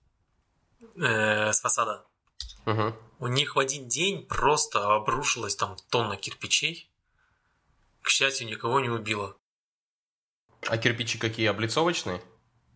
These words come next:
Speaker 2: Ну, которые вот прям полноценные, да, кирпичи, я имею в виду, не, не какие-то там имитация какая-то кирпичей.
Speaker 1: Нет, прям кирпич. Он пустотелый, да, но он всё-таки кирпич.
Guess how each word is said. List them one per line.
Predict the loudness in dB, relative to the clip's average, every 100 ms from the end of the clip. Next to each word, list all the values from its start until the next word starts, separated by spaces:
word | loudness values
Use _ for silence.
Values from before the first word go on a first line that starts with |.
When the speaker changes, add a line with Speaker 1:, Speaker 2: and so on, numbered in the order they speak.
| -4
Speaker 2:
Ну, |
которые | 0 2 4 2 2
вот | 2 0 0
прям | 2 2
полноценные, | 2 2 4 4 4 2
да, | 0
кирпичи, | -2 -4 -6 -6 -2
я | 0 2
имею | 0
в | 2
виду, | 2
не, | 2
не | 0 -2 -2 -4 -8 -14 _ _ -20 _ _
какие-то | -12 -6 -6 -2
там | -2 0
имитация | 0 2 2 2 -10
какая-то | -14 -16 -16
кирпичей. | -20 -20 -16 -14 -14 -16 _ _ _ _ _ 0
Speaker 1:
Нет, | 4 4 2
прям | -2 -2
кирпич. | -6 -4 -2 0 -4 -2
Он | -4 0
пустотелый, | -2 0 -2 0 0 2
да, | 2 0
но | -2 -2
он |
всё-таки | 0 -2 -4 -6
кирпич. | -6 -4 -2 -2